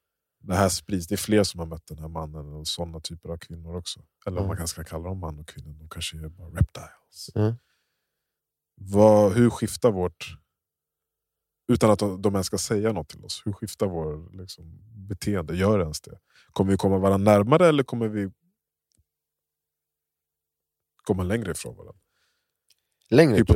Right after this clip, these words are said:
Speaker 1: Hypotetiskt.
Speaker 2: inte.
Speaker 1: Nej.
Speaker 2: Men
Speaker 1: Utan att det är hotfullt, liksom. Bara,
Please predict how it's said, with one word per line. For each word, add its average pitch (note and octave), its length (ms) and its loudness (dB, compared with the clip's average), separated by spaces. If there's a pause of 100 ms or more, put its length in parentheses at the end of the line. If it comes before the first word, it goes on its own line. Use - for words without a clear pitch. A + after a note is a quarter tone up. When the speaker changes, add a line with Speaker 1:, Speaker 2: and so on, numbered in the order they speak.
(100)
Speaker 1:
Hypotetiskt. D#2 320 2
Speaker 2:
inte. G#2+ 100 -2 (240)
Speaker 1:
Nej. G2 320 4 (920)
Speaker 2:
Men E2 380 2
Speaker 1:
Utan D3 200 8
att D#3 100 6
det D3+ 60 4
är - 40 6
hotfullt, C#3 540 2
liksom. F2 260 -10
Bara, B2 460 8